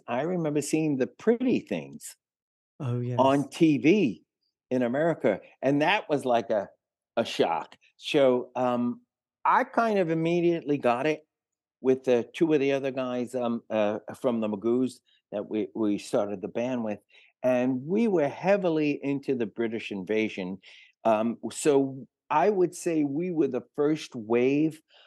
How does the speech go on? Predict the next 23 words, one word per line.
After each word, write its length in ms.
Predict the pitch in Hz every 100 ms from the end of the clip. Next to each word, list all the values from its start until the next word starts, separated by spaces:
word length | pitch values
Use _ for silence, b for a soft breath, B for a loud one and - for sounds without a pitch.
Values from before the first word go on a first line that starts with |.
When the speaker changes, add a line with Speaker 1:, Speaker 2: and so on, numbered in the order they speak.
| b
Speaker 1:
of 160 | 110 95
American 640 | 107 104 120 131 135 117
bands 520 | 101 110 113 120 117 - -
to 160 | 120
embrace 520 | 107 98 87 104 110 -
that 240 | 110 92
psyche, 600 | - - 104 104 127 123 -
you 120 | 120
know, 160 | 110 104
the, 200 | 90 82 - 98 -
the 80 |
long 340 | 90 90 104 87
hair, 400 | 87 95 90 90 B B _
starting 420 | - 104 104 101
wearing 320 | 98 98 95
boots, 540 | 87 110 101 95 - -
you 120 | 110
know. 260 | 98 95 B B B -
Um, 480 | 95 92 90 80 78 _ _ _ _ _ _ _ _
we 360 | 98 107 104 101
listened 480 | 110 131 127 123
to 220 | 123 107 -
everything, 480 | 127 143 131 131